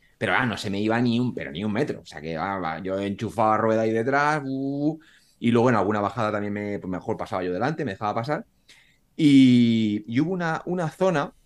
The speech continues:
que vi yo que estaba muy fuerte, digo, "Joder, está fuerte, macho, eh, este tío". En, antes de, eh, antes de, eh, del sendero donde pinchó Jota, del último, que ya bajabas a la zona llana.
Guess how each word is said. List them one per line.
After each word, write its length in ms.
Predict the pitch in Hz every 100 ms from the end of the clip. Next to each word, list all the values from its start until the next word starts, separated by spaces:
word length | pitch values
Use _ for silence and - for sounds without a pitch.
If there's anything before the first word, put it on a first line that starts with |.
| _ -
que 100 | 110
vi 100 | 127
yo 120 | 139
que 60 | 131
estaba 200 | 131 127
muy 140 | 127
fuerte, 360 | 107 131 135 110
digo, 140 | 85 -
"Joder, 260 | - -
está 260 | - - 107
fuerte, 360 | - 107 85
macho, 280 | 90 98 - - _ -
eh, 380 | 82 76 82 82
este 220 | - 87
tío". 220 | 95 87 - - _
En, 300 | - 104 107 107
antes 380 | 135 135 160 139
de, 380 | 143 156 147 _
eh, 680 | 120 117 110 110 107 104 104
antes 200 | 113 147
de, 140 | 147 - -
eh, 160 | 107 101
del 300 | 101 101 95
sendero 320 | 104 104 143
donde 200 | 135 104
pinchó 640 | 95 87 107 98 92 92 90
Jota, 280 | 185 196 90
del 300 | 90 90 113
último, 320 | 135 151 180
que 80 | 98
ya 100 | 92
bajabas 440 | 95 120 110 113
a 200 | 107 92
la 120 | 80
zona 220 | 87 104 82
llana. 300 | 80 78